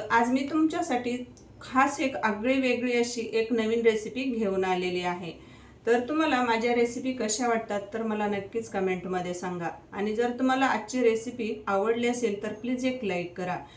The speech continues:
जास्तीत जास्त मित्र, मैत्रिणी, नातेवाईकांपर्यंत शेअर करा.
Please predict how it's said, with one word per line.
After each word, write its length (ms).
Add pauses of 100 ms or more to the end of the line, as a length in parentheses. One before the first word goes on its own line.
(220)
जास्तीत 380
जास्त 300
मित्र, 520
मैत्रिणी, 420
नातेवाईकांपर्यंत 1040
शेअर 340
करा. 280